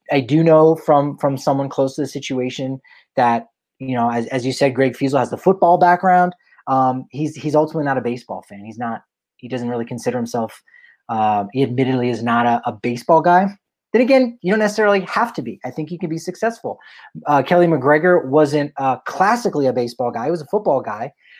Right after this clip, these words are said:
Uh, I would imagine he would have thought of himself as a baseball guy.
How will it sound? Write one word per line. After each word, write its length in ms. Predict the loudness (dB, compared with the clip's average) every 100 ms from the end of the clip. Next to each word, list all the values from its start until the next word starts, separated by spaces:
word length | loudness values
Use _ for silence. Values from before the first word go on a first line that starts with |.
| _ 2
Uh, 360 | 4 4 2 0
I 100 | 0
would 120 | 0
imagine 400 | 0 0 0 -2
he 120 | -2
would 160 | 0 0
have 140 | -2
thought 540 | _ -20 -2 2 4 4
of 100 | 2
himself 520 | -4 -2 0 0 0
as 180 | -6 -4
a 60 | -6
baseball 520 | -6 -10 _ -4 -4
guy. 380 | -8 -8 -8